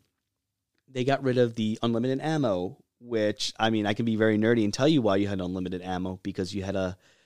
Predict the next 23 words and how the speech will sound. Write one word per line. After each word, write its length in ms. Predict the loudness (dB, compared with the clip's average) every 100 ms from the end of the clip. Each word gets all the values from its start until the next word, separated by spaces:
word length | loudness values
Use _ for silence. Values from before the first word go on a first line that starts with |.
| _
little 180 | 0 4
mo-, 240 | 6 4 2
uh, 220 | 2 2 6
metal 260 | 6 6
iron 240 | 4 2 4
bar 380 | 6 6 6
that 160 | 2 -2
would 200 | -2 -4 _ _ -2
throw 180 | 4 6
out 220 | 4 2
high 200 | 0 0
projectiles 840 | 2 -2 -2 0 2 2 0 -4 -4
that 160 | -4 -4
were 80 |
the 100 | -6
size 340 | -4 0 0 0
of 80 | -6
a 60 |
pin, 460 | -8 0 0 0 -4 _ _ _ _ _ _ _ _ -2
and 100 | -2
then 140 | -2
you 240 | 0 0
would, 240 | -2 -8